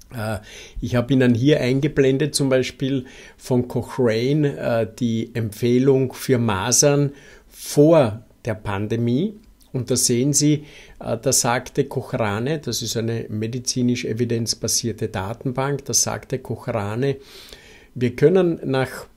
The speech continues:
fast dreißig Jahren Impfen nicht ausschließen, dass die Impfung die Erkrankung eigentlich auslöst, die sie verhindern soll.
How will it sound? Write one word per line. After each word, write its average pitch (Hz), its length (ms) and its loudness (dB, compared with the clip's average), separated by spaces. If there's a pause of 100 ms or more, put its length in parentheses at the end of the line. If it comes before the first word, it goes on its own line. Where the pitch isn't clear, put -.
(180)
fast - 300 -4
dreißig 123 480 2
Jahren 117 380 0
Impfen 151 460 0
nicht 147 300 0
ausschließen, 123 840 -2
dass - 380 -2 (500)
die 113 240 0 (200)
Impfung 185 680 2 (420)
die 123 100 0
Erkrankung 117 680 -2
eigentlich 117 520 -4
auslöst, 107 800 -4
die - 80 -4
sie 127 180 -2
verhindern 117 600 -2
soll. - 360 -8